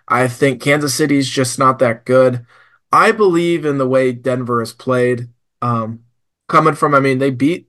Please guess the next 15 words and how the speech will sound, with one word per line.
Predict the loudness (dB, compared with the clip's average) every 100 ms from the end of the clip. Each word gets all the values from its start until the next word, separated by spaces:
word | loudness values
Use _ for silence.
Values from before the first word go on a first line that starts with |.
| -14
the | -8
Chiefs | -4 -4
by | -2
double | -2 -2 -4
digits. | -6 -8 -10 -14 -14 -20 _ _ _ 0
I | 6
like | 8 8
Denver | 6 6 6
minus | 6 4 2
six | 0 0
and | 0
a |
half | 4 4 4
at | 0
home. | 2 2 0 -4